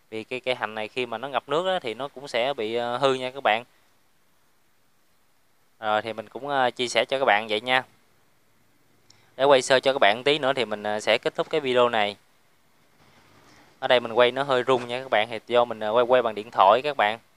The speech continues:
Nè các bạn, ở đây mình, ờ, đi bằng rơm nè. Các bạn thấy rơm không?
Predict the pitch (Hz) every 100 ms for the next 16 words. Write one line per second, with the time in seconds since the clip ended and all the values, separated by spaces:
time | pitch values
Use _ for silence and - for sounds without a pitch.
0 | _ _ _ _ _ 117 131 110 110 -
1 | 139 127 123 117 113 110 110 110 107 110
2 | 110 113 127 120 110 127 127 120 - _
3 | _ _ _ _ 139 123 131 135 135 131
4 | 123